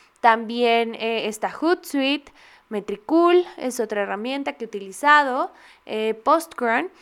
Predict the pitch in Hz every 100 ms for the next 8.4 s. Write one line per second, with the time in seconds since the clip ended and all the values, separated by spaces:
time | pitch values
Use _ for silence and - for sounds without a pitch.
0 | - - 269 302 302 330 370 392 359 311
1 | 180 - - - 247 294 320 330 392 359
2 | - 226 202 - _ _ _ - 214 214
3 | 247 247 233 208 - 302 320 370 427 453
4 | - _ _ 226 226 226 220 214 220 233
5 | 233 233 190 180 202 269 349 392 262 -
6 | 220 262 285 311 311 - 277 349 254 226
7 | 233 247 254 269 254 202 202 202 208 180
8 | 160 - -